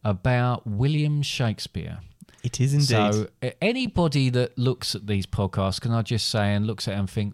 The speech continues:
Speaker 1: "Oh, what would I be interested in that for?" Uh, we really don't. <laughs> We, it's not gonna be something that is gonna blow your mind. It, it, it's, we just mess about and talk about the most
Speaker 2: Isn't it
Speaker 1: ridiculous
Speaker 2: weird?
Speaker 1: things
Speaker 2: If
Speaker 1: to
Speaker 2: someone
Speaker 1: do.
Speaker 2: looks for our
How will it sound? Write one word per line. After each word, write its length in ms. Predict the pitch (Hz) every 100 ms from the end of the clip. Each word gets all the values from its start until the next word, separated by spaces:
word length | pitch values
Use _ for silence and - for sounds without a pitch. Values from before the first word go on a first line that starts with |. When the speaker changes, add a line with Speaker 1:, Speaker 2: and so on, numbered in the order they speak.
| -
Speaker 1:
"Oh, 180 | 143 110
what 280 | 98 156 151
would 140 | 151
I 140 | 147 147
be 140 | 143
interested 460 | 135 - 120 - 117
in 160 | 117
that 200 | 113 110
for?" 320 | - 92 87 - - - - _ _ _
Uh, 80 | 113 -
we 200 | 120 117
really 360 | 110 127 110 95
don't. 380 | 104 92 92 -
<laughs> 40 | 120 - - - 170 170 - 165 - 202 - - 196
We, 180 | 165 175
it's 340 | 110 156 147
not 300 | 151 156 135
gonna 180 | 120 120
be 440 | 101 117 107 104 95 - -
something 600 | - - 117 98 107 104
that 200 | 98 104
is 180 | 101 104
gonna 260 | - 101 98
blow 260 | 107 104
your 200 | 98 98
mind. 480 | 98 98 98 95 95
It, 100 | 104
it, 260 | 92 104 95
it's, 500 | 117 110 95 - - 120
we 240 | 113 110
just 360 | 101 110 - -
mess 240 | 104 -
about 480 | 92 95 90 90 - -
and 160 | 90
talk 260 | - 101 90
about 360 | - 92 90
the 180 | 92 92 -
most 260 | 104 95 92
Speaker 2:
Isn't 180 | 269 415
it 40 |
Speaker 1:
ridiculous 80 | -
Speaker 2:
weird? 160 | 208 131
Speaker 1:
things 300 | - 92 87
Speaker 2:
If 80 | 165
Speaker 1:
to 40 | -
Speaker 2:
someone 240 | 294 277
Speaker 1:
do. 60 | 214
Speaker 2:
looks 180 | -
for 180 | - 151
our 140 | 135